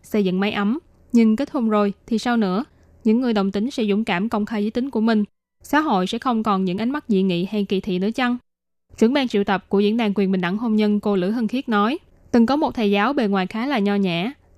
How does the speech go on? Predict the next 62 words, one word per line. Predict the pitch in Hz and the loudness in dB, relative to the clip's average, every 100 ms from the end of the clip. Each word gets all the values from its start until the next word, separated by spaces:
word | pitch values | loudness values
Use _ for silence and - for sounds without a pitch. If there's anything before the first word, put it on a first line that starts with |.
| - | 0
Ông | 220 | 2
ta | 214 | 2
hỏi | 208 190 | 0 -2
tôi, | - 226 226 - _ - | -2 0 -2 -4 _ -2
'Cô | - | 2
Lữ | 254 196 | 4 4
à, | 226 254 214 - - - - | 0 -2 -4 -8 -20 -16 0
mạn | 214 226 | 2 2
phép | 320 | 0
hỏi | - 233 | -2 -4
cô | 226 254 240 | 0 0 2
là | 233 208 | 0 -2
có | - 302 | -2 -4
phải | 330 196 196 | 0 0 0
cô | - 226 | -2 -2
từng | 220 190 | -2 -2
bị | 185 | -2
xâm | 214 220 | -2 -4
hại | 220 175 185 - | -2 -4 -6 -6
cho | - 220 | -2 0
nên | 220 220 | 2 2
mới | 226 262 | 0 -2
biến | 262 311 | -4 -4
thành | 269 | -2
người | 202 | 0
đồng | 190 190 | 0 -2
tính | 214 285 | -4 -4
hay | 302 | -4
không?' | 254 247 - _ _ - - | -2 -4 -6 _ _ -20 -8
Sau | - 220 | -2 0
đó | 220 302 | 2 0
thì | 311 | -2
ông | 202 208 | -2 -2
ta | 208 | -2
hỏi | 196 185 | -2 -4
tiếp, | 254 311 - _ _ | -2 -4 -6 _ _
'Có | - | -2
phải | 302 226 | 2 2
là | 220 | 0
do | 233 214 208 | 0 0 0
mẹ | 190 180 | 0 -2
cô | - 220 | -2 0
rất | 240 302 | 0 -2
mạnh | 202 196 | 0 0
mẽ, | 180 185 294 _ - | 0 -2 -6 _ -10
còn | - 226 | 0 2
bố | 226 285 | 4 2
cô | - 269 240 | 4 2 2
thì | 233 | 0
nhu | 208 233 | 0 2
nhược, | 226 220 202 _ _ - | 2 2 -2 _ _ 0
cho | 240 | 2
nên | 240 233 | 4 0
chức | 311 | -2
năng | 311 254 | -2 0
gia | 233 | 0
đình | 214 196 | 2 0
của | 190 | 0
cô | 220 247 | 0 0
không | 220 226 | 0 -2
hoàn | 214 190 185 | -2 -2 -2
chỉnh? | 190 180 | -2 -2